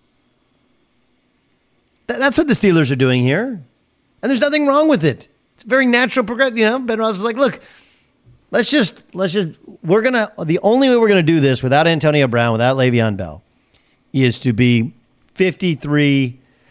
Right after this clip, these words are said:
fifty-three heartbeats together. Fifty-three as one."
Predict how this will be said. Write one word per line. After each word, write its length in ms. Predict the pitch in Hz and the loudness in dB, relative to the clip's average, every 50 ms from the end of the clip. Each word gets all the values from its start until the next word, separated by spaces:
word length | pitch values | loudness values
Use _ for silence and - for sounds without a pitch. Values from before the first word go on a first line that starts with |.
| _ _ _ | _ _ _
fifty-three 580 | _ - 127 113 - - 110 - 107 110 113 107 | _ -2 -2 -2 -2 -4 -6 -4 -2 -2 -2 -2
heartbeats 560 | 82 85 90 85 80 - - 98 95 - - | -2 -6 -10 -12 -12 -12 -12 -12 -12 -14 -18
together. 520 | - - 90 - 90 78 76 71 69 76 _ _ _ _ _ _ _ _ _ _ _ _ _ _ _ _ - | -18 -18 -16 -14 -16 -16 -16 -18 -20 -20 _ _ _ _ _ _ _ _ _ _ _ _ _ _ _ _ -4
Fifty-three 560 | 143 139 123 - 135 123 123 117 117 113 110 | -4 -2 0 0 -2 -2 0 0 2 2 2
as 160 | 104 98 - | 2 0 -4
one." 260 | 92 90 67 69 87 | -8 -12 -14 -14 -16